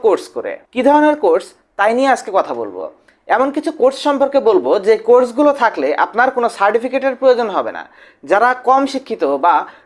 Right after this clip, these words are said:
যারা হচ্ছে গিয়ে চার পাঁচ বছর ইউনিভার্সিটিতে গিয়ে তাদের গ্র্যাজুয়েশন কমপ্লিট করতে পারেনি,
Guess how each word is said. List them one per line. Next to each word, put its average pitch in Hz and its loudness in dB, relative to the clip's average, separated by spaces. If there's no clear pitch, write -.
যারা 185 2
হচ্ছে 220 0
গিয়ে 226 2
চার 202 2
পাঁচ 208 2
বছর 185 0
ইউনিভার্সিটিতে 220 0
গিয়ে 214 2
তাদের 190 0
গ্র্যাজুয়েশন 185 0
কমপ্লিট 202 -2
করতে 277 -2
পারেনি, 151 -2